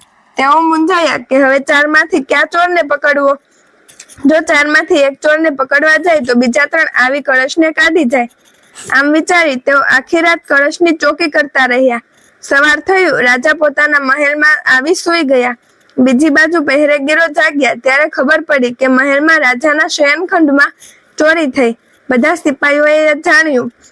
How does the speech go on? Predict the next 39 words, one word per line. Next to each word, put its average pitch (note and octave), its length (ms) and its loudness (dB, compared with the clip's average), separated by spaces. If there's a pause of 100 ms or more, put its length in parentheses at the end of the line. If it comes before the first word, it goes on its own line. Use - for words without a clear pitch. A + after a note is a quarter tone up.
(140)
ત્યારે C#4+ 260 0
તેઓએ D#4 440 0
ચારે C4 340 -2
બાજુ D4 280 0
દોડાદોડ D4+ 600 0
કરી C4+ 240 0
મૂકી. B3 340 -2
થોડી C#4+ 440 -2
વારમાં E4 440 0
તો - 60 -2
આખા C4+ 380 0
ગામમાં D4 380 0
આ D4 220 0
વાત C#4 200 0
પ્રસરી C4 500 -2
ગઈ. A#3 140 0 (540)
આ D4 140 2
વાત E4+ 240 0
રાજાને D#4 440 0
કાને C4+ 380 -2
આવી, A#3+ 320 0 (400)
પણ D#4 220 0
તેઓ E4 200 2
નિશ્ચિત D#4 500 -2
રહ્યા, C4 340 0
કારણ C#4+ 520 -2
કે D#4+ 180 -2
તેઓ D4+ 220 2
ચોરી D4+ 400 0
વિશે D#4 360 -2
જાણતા D#4 420 0
જ C#4+ 120 -2
હતા. A#3+ 280 -2 (460)
તેમણે D4 280 0
કોઈને E4 360 0
ઠપકો D#4+ 460 -2
પણ F4 220 0
આપ્યો C#4+ 320 0
નહીં. B3+ 360 0